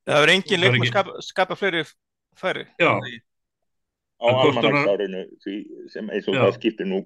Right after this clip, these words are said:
Speaker 3: máli alltaf í tölfræði, eða hitt og
Speaker 2: Og það
Speaker 1: Já.
Speaker 2: það, náttúrulega, það er náttúrulega þá mest fyrir, sko, Anthony, ég efast um að hann geti búið til mat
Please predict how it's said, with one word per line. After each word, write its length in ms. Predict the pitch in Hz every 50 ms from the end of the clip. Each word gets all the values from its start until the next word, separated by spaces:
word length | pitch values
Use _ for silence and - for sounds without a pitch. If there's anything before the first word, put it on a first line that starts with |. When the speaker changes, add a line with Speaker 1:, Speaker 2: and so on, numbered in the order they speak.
| -
Speaker 3:
máli 340 | - 101 101 196 196 196 95 - - _ _ _ _ _ _ _ -
alltaf 260 | - - - 92 90
í 60 | 90
tölfræði, 500 | - 107 95 - - 92 90 90 90 90 82 - _ _ _
eða 260 | - 87 90 90 90
hitt 220 | 90 98 87 - 95
og 80 | 92
Speaker 2:
Og 140 | _ - 117
það 120 | 120 - - - _ _ _ _
Speaker 1:
Já. 140 | - 147 139 120 - _ _ _ _ 120
Speaker 2:
það, 260 | - 143 131 120 123 120 120 120 -
náttúrulega, 340 | - 156 147 123 120 147 131 123
það 240 | 156 151 151 147
er 80 | 147 143
náttúrulega 380 | 147 143 127 120 151 139 127 151
þá 160 | 151 147 143
mest 320 | 156 147 - - - -
fyrir, 320 | - 175 170 165 139 131 123
sko, 240 | 120 123 143 143 139 139 139 139 _ _ _ _ _ _ _ _ _ _ _ _ _ -
Anthony, 440 | 156 147 123 123 131 123 117 117
ég 460 | 117 117 120 123 127 127 127 123 131 131
efast 260 | 127 123 120 - 147
um 140 | 135 131 120
að 60 | 131
hann 120 | 139 127
geti 220 | 123 127 120 117 -
búið 260 | - 143 135 131 120
til 140 | 123 123 123
mat 500 | 123 117 117 127 139 - _ - -